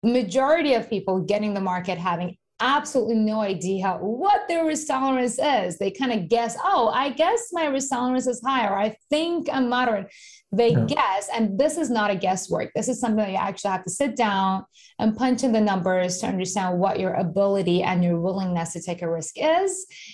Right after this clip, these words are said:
Speaker 1: And then from there, you can go and select assets that suit your risk tolerance, suit your age. Your, are you a mom? Are you a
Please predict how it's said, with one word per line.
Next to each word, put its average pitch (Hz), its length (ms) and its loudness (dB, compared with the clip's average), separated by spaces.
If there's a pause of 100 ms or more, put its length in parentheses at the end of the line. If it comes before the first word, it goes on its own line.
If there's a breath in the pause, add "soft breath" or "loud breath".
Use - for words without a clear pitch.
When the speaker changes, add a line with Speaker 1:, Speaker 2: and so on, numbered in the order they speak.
(140 loud breath)
Speaker 1:
And 247 240 2
then 254 220 0 (140)
from 220 500 0
there, 262 580 2
you 190 80 0
can 190 240 -2
go 185 380 0
and 180 200 -4
select 190 440 -2
assets 185 540 -2
that - 180 -2
suit 330 340 0
your 254 140 2
risk 196 200 -4
tolerance, 170 420 -2
suit 320 280 0
your 226 520 2 (840 loud breath)
age. 349 640 4 (120)
Your, 226 600 4
are 214 120 2
you 226 160 6
a - 20 2
mom? 262 400 4
Are 185 120 0
you 196 240 2
a 180 360 2